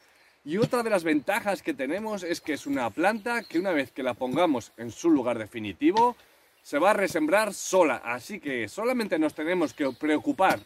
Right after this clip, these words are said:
una vez de sembrarla. Y como curiosidad os contaré que al igual que los girasoles,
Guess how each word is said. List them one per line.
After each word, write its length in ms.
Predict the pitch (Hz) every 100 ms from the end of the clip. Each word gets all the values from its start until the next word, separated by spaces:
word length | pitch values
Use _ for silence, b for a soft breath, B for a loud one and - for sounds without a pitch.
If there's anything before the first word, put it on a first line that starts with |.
| _
una 260 | 233 220 208
vez 180 | 269 185
de 120 | 147 151
sembrarla. 640 | - 269 151 262 113 90 _ _
Y 120 | 180
como 260 | 156 196 185
curiosidad 680 | 180 175 - 175 262 302 196
os 100 | -
contaré 520 | 190 349 151 196 262
que 120 | -
al 100 | 160
igual 280 | 156 233 294
que 100 | 214
los 180 | 180 156
girasoles, 760 | 156 143 - 226 247 247 -